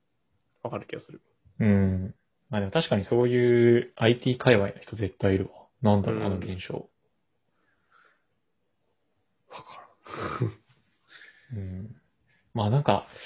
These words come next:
Speaker 2: カオスだよね、
Speaker 1: うん。
Speaker 2: サウナ施設も。逆にさ、
Speaker 1: うん。
Speaker 2: あの、なんだろ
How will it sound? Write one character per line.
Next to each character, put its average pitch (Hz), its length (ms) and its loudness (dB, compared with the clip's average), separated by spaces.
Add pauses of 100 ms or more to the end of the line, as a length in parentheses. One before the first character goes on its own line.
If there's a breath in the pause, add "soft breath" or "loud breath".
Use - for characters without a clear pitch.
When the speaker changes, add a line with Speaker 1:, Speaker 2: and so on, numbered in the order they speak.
(400 loud breath)
Speaker 2:
カ - 160 4
オ 160 80 6
ス 113 120 -6
だ 101 60 0
よ 92 60 -2
ね、 101 320 0
Speaker 1:
う 175 80 6
ん。 - 20 10
Speaker 2:
サ 139 80 10
ウ 110 40 6
ナ 110 80 4
施 107 120 0
設 - 120 -2
も。 - 220 -6 (960)
逆 - 220 2
に 165 120 6
さ、 127 440 4 (200)
Speaker 1:
う - 60 -10
ん。 110 220 -8 (380)
Speaker 2:
あ 117 160 -2
の、 107 340 0 (1080)
な 123 120 0
ん 120 60 -2
だ 110 100 -2
ろ 156 220 -10